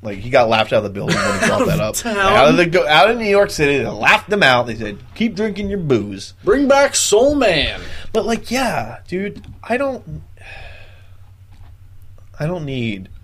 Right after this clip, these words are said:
Speaker 1: a Sheriff of Nottingham movie. I don't need a, I don't need another Robin Hood movie.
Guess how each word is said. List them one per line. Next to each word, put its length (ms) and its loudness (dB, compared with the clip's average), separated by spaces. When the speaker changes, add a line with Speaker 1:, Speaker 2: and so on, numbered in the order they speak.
Speaker 1:
a 120 -8
Sheriff 640 -6
of 180 -10
Nottingham 560 -8
movie. 460 -10
I 80 -2
don't 180 -2
need 220 -4
a, 460 0
I 60 4
don't 120 4
need 140 0
another 280 4
Robin 360 4
Hood 220 -2
movie. 400 -14